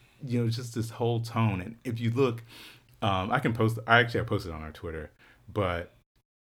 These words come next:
so follow us on Category Is Pod <laughs> on Twitter. And it's this article and it shows, like, twenty different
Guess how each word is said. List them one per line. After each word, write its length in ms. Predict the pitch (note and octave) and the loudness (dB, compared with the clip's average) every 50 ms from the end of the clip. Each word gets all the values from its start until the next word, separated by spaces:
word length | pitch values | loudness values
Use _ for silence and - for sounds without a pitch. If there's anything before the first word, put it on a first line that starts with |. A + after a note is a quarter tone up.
| - A#2 - | -20 -18 -10
so 160 | - - - | -4 -4 -2
follow 320 | A#2 - G#2 F#2+ F#2+ F2+ E2+ | 0 2 2 2 2 0 -2
us 120 | D#2 - | -4 -4
on 220 | F2 E2 E2 D#2 - - - - | -6 -6 -6 -8 -10 -14 -18 -12
Category 560 | - - F#2+ F2 E2 D#2+ E2 D#2+ D#2 D#2 D#2+ | -4 -4 -4 -4 -4 -8 -8 -8 -8 -8 -8
Is 280 | D#2+ D#2+ D#2 D2+ - - - - - - - - - - - | -8 -10 -10 -14 -16 -20 -20 -20 -20 -20 -20 -20 -20 -18 -10
Pod 500 | - - A2+ F2 D2+ C#2+ C#2 C#2+ D#2 - - - - - _ _ _ - | -4 -2 0 0 0 -2 -4 -6 -8 -10 -12 -16 -20 -20 _ _ _ -6
<laughs> 280 | - A2+ - - - - | -4 -4 -2 -2 -2 2
on 260 | C3+ A#2+ A#2 A#2+ A#2 A2+ | 2 4 4 4 2 0
Twitter. 500 | - - - G#2 F2+ E2+ F2 E2+ F2 - - - - - - - - - - | 0 -2 -4 -4 -2 -2 -4 -6 -8 -10 -14 -18 -16 -16 -18 -18 -14 -8 -2
And 220 | C3 A#2+ A#2 B2+ | 2 2 2 2
it's 140 | B2 A#2+ A#2 | 2 0 -2
this 160 | A2+ G#2+ A2 - | -4 -4 -4 0
article 360 | B2+ C#3+ D#3+ D#3 - - A2 | 2 2 4 2 2 0 -2
and 100 | F#2+ G2 | -2 -2
it 60 | G2 | -4
shows, 380 | - - A2 G2+ G2 F2+ F#2 - - | -2 0 0 0 0 -2 -8 -10 -6
like, 220 | A2 G#2 F#2 - - | -6 -6 -6 -6 -8
twenty 360 | - - A#2 A#2 A#2+ B2 A2+ | -4 -2 0 0 0 0 -2
different 420 | A2 A2+ G#2 G#2+ G#2+ F#2+ F#2+ - | -2 -2 -4 -4 -4 -4 -6 -6